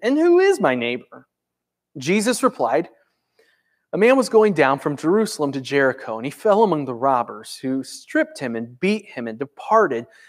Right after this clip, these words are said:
leaving him half dead. Now by chance, a priest was going down that road.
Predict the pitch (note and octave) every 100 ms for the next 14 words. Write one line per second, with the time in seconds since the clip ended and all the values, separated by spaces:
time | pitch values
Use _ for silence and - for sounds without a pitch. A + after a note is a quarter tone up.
0 | _ D#3+ G3+ C4 C4+ F3+ C3 C3 B2 D3
1 | C3+ _ C3 A2+ G2+ _ _ _ _ _
2 | _ C#3 F#3 F#3 F3+ F3 F3 - G#3 D3
3 | D3+ - D#3 _ A3+ F3+ - B2+ - C3
4 | B2 A#2+ A2+ A2 A2 - A#2 A2